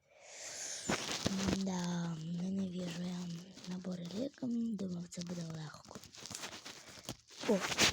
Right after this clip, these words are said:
всьо. Так. М. Так. Ні, я вас став. Так.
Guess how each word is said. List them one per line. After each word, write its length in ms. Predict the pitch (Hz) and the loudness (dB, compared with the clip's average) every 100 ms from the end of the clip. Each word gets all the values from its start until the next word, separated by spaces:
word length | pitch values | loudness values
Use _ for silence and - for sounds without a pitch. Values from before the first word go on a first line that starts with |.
| - - - | 6 -2 -12
всьо. 420 | - - 208 247 - _ _ _ - - - - - - | -8 -2 0 0 -6 _ _ _ -20 -20 -12 -10 -6 2
Так. 760 | - 196 170 175 - - - - _ - - - - - - - - - - - - _ _ _ _ _ _ - - | 6 6 4 0 -8 -8 -6 -12 _ -20 -20 -18 -14 -12 -12 -10 -10 -10 -10 -12 -14 _ _ _ _ _ _ -10 6
М. 1400 | 220 214 208 208 202 202 214 202 196 196 190 190 190 196 196 - - _ - _ _ - - - - - - - - - - - | 8 10 8 6 6 6 8 8 8 8 6 4 2 0 -2 -10 -20 _ -20 _ _ -20 -20 -20 -20 -20 -20 -20 -20 -20 -20 -8
Так. 500 | - 214 196 - - - - - - _ - _ _ _ - - _ - | 2 6 4 2 -12 -16 -18 -20 -20 _ -20 _ _ _ -20 -20 _ -6
Ні, 380 | 208 196 196 196 | 0 2 2 2
я 120 | 202 | 0
вас 580 | 202 214 214 - - - | -2 -2 -2 0 0 -2
став. 560 | - - - - 247 226 - _ _ _ _ _ _ _ _ - - - _ _ _ _ _ _ _ _ _ _ | -8 -10 -8 -4 -4 -4 -12 _ _ _ _ _ _ _ _ -20 -20 -20 _ _ _ _ _ _ _ _ _ _
Так. 560 | - 202 208 _ - - | -6 -4 -4 _ -14 -14